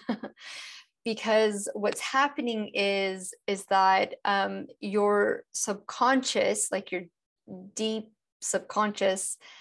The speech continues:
um, is the main driver. And when you first start saying things like this, like, really, like, trying to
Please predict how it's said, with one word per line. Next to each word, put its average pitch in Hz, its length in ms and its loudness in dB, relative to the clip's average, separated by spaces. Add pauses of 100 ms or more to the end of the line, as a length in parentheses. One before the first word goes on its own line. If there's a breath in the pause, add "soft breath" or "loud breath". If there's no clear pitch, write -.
(300 loud breath)
um, 196 280 2
is 190 220 0
the 202 120 2
main 196 400 -2
driver. - 680 0 (440 soft breath)
And 196 840 -2 (1080)
when 220 580 0
you 208 800 -2
first 269 560 0
start 214 580 0
saying 196 600 -4
things 196 320 -6
like 185 240 -2
this, - 320 0
like, 196 120 -2
really, 202 520 -6 (160)
like, - 240 0
trying 190 400 -2
to 185 300 0